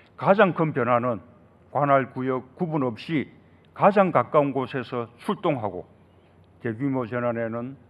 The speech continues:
전국의 소방관들이 직결할 수 있도록 법과 매뉴얼을 마련한 것입니다. 전문기관과도 유기적으로 협력해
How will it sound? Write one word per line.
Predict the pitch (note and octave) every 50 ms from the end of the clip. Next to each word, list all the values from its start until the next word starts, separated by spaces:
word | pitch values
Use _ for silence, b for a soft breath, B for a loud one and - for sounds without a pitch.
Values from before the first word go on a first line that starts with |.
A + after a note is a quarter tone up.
| _ _
전국의 | - D3+ D#3 D#3 C#3+ C#3+ C#3 C#3+ B2+
소방관들이 | - - - C3+ D#3+ F#3 F3+ D3+ D3+ C#3+ C#3+ C3 C#3+ C#3 C3 D3 D3+ D#3 D3 C#3+ - _ _ _ _ _
직결할 | - - F3+ - - G#3 F3+ E3+ D#3+
수 | D#3 - C#3+
있도록 | - - B2 A2 G#2 - - _ _ _ _ _ _
법과 | C3 C3 C3 - C#3 C3
매뉴얼을 | B2 A2+ A#2 A#2 A2+ A#2 B2+ C3 C3 B2+ A#2 A#2 A#2 A#2 A2+ A2+ A#2 _ -
마련한 | - C3+ D#3 D3 C3+ B2 A2+ G#2 G2
것입니다. | G2 G2 - - - - - - - - - _ _ _ _ _ _ _ _ _ _ _ _ _ b b b b b b b b b b _
전문기관과도 | - C3 C3 D3+ F3 F#3 F#3+ D#3 E3+ D3+ F3 E3 E3 D#3 D#3+ D3+ C#3+ D3+ D3+ D3 D3 C3 A#2 A#2
유기적으로 | C3 C3+ D3+ F#3 D#3 F#3 F3 D3+ D3+ C#3+ B2
협력해 | G2 C3+ A#2+ B2 B2 A#2 - - - C3+ B2 A2+ G2